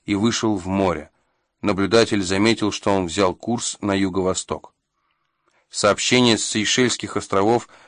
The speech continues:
позволило английским охотникам за рейдером установить, что атолл Альдабра — одна из секретных баз Кенигсберга. На всякий случай на атолле был установлен постоянный пост. Поиски продолжались безрезультатно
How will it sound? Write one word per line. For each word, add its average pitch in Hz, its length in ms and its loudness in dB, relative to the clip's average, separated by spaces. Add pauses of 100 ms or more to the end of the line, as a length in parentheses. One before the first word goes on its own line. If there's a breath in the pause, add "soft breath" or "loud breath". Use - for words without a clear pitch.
(120)
позволило 113 520 4
английским 110 520 2
охотникам 107 600 0
за 95 180 0
рейдером 113 500 2 (220 loud breath)
установить, 110 500 2
что - 300 0
атолл 113 540 2
Альдабра — 101 720 2 (240 soft breath)
одна 101 400 2
из 113 160 0
секретных 110 640 0
баз 107 320 2
Кенигсберга. 82 920 -4 (360 soft breath)
На 107 80 -2
всякий 120 300 0
случай 147 460 0
на 117 160 4
атолле 123 420 2
был 135 160 0
установлен 110 680 0
постоянный 92 640 -2
пост. - 500 -12 (1120)
Поиски 185 480 4
продолжались 113 720 2
безрезультатно 98 1000 0